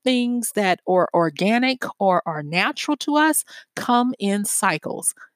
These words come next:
circles. Okay, so that's what they're looking for. Hasn't it ever, um, it, it's, it's just amazing to me how there will be people who have fits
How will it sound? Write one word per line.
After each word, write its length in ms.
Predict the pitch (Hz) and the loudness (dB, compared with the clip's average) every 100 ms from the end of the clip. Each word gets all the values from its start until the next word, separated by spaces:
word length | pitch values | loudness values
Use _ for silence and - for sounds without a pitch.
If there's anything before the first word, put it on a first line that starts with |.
| - | -6
circles. 720 | - 214 196 - - - - _ 165 | 2 2 2 -2 -6 -8 -10 _ -10
Okay, 340 | - 196 330 - | -2 0 0 -2
so 400 | - - 233 147 - - - - - | -2 4 4 4 -6 -20 -20 -20 -2
that's 320 | 196 262 - | 2 2 0
what 100 | 370 - | -4 0
they're 180 | 254 247 | 0 2
looking 400 | 240 247 240 208 | 0 -2 -6 -8
for. 220 | - - - _ - - - | -8 -10 -16 _ -20 -20 -2
Hasn't 340 | 269 294 359 | 2 2 0
it 180 | 339 - _ | -6 -8 _
ever, 360 | 233 254 285 - | 0 2 2 0
um, 440 | - 196 190 175 175 - | 0 0 2 0 -2 -4
it, 120 | - | 2
it's, 180 | 285 233 | 2 2
it's 200 | 262 - | -4 -2
just 260 | 339 339 - | 0 0 0
amazing 540 | 180 185 208 226 226 | -2 0 0 0 -2
to 120 | 196 | -4
me 280 | 165 147 160 | -4 -4 -4
how 440 | 180 165 147 143 156 _ _ _ _ _ _ _ _ - _ _ _ _ | -2 0 0 -4 -8 _ _ _ _ _ _ _ _ -14 _ _ _ _
there 220 | 190 226 240 | 2 4 4
will 60 | |
be 160 | 220 208 | 2 -2
people 480 | - 254 - 180 - - - - | 0 -2 -2 -8 -8 -16 -16 0
who 420 | 285 254 226 208 _ _ _ | 4 6 4 0 _ _ _
have 600 | - - 240 214 202 - - _ | -8 -2 0 2 0 -4 -18 _
fits 560 | - - 359 - - | -14 0 2 2 0